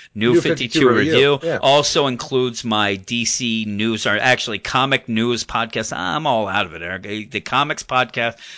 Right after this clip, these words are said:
Speaker 1: What am I saying, Eric? <laughs> Tell
Speaker 2: I don't know what it's called.
Speaker 1: The
Speaker 2: You just started the
Speaker 1: Weird
Speaker 2: show. I don't
Speaker 1: Science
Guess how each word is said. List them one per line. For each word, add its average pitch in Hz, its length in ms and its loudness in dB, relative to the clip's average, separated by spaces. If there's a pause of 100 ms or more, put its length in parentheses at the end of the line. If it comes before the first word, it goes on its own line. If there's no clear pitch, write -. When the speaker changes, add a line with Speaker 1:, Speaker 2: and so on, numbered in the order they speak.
Speaker 1:
What 240 140 4
am 269 80 4
I 180 100 6
saying, 131 380 4
Eric? 104 200 2 (140)
<laughs> - 140 -20
Tell 269 280 4
Speaker 2:
I - 100 4
don't 294 140 2
know 311 100 6
what 302 120 4
it's 262 100 -2
called. 320 320 6
Speaker 1:
The 196 200 8
Speaker 2:
You 190 60 -4
just 226 140 -6
started 175 220 6
the 233 40 6
Speaker 1:
Weird 302 120 6
Speaker 2:
show. 339 60 8
I 330 80 6
don't 247 100 4
Speaker 1:
Science 190 720 6